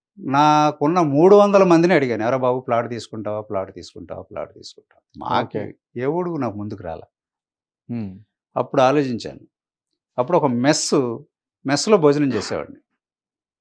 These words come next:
Speaker 1: ఆ మెస్ ఓనర్ నా ఫస్ట్ కస్టమర్.
Speaker 2: వావ్. మ్మ్.
Speaker 1: నా రెండో కస్టమర్ ఎవరంటే, నేను every day, every month కటింగ్ చేయించుకోవడానికి వెళ్ళేవాడిని కదా.
Speaker 2: మ్మ్.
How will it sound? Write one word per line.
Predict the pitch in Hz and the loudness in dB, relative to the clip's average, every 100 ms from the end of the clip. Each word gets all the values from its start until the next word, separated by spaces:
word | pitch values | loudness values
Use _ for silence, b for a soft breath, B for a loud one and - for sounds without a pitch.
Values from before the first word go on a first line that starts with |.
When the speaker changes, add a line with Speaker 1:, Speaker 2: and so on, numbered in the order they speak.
| _ _ _ _ _ _ _ | _ _ _ _ _ _ _
Speaker 1:
ఆ | 117 | -6
మెస్ | 110 107 151 - | -4 -2 -2 -2
ఓనర్ | 165 156 147 143 | 4 4 4 0
నా | 117 | -2
ఫస్ట్ | - 120 - - | -2 -6 -6 -10
కస్టమర్. | - - 92 _ _ _ _ _ _ _ _ _ | -12 -14 -20 _ _ _ _ _ _ _ _ _
Speaker 2:
వావ్. | 123 117 113 _ _ _ _ _ _ _ _ _ _ _ _ _ _ _ 123 | -2 -2 -2 _ _ _ _ _ _ _ _ _ _ _ _ _ _ _ -8
మ్మ్. | 123 98 95 - | -8 -8 -14 -4
Speaker 1:
నా | 135 147 | 2 4
రెండో | 147 202 233 | 4 6 6
కస్టమర్ | 196 175 170 147 | 6 2 0 2
ఎవరంటే, | 123 117 101 139 240 - _ _ _ _ _ _ _ _ _ _ _ - | 2 -2 -4 -8 -10 -14 _ _ _ _ _ _ _ _ _ _ _ -2
నేను | 147 143 135 131 - | 0 2 0 -4 -2
every | 143 190 208 | 0 4 6
day, | 196 170 151 131 123 120 120 120 | 6 6 4 4 2 0 -2 0
every | 175 185 | 2 4
month | 175 170 | 2 0
కటింగ్ | 156 139 180 175 | 0 2 2 2
చేయించుకోవడానికి | 139 123 123 120 117 | 2 2 -2 0 -2
వెళ్ళేవాడిని | 104 101 87 87 | -4 -4 -6 -8
కదా. | 156 226 143 | -12 -14 -6
Speaker 2:
మ్మ్. | 143 131 | -4 -4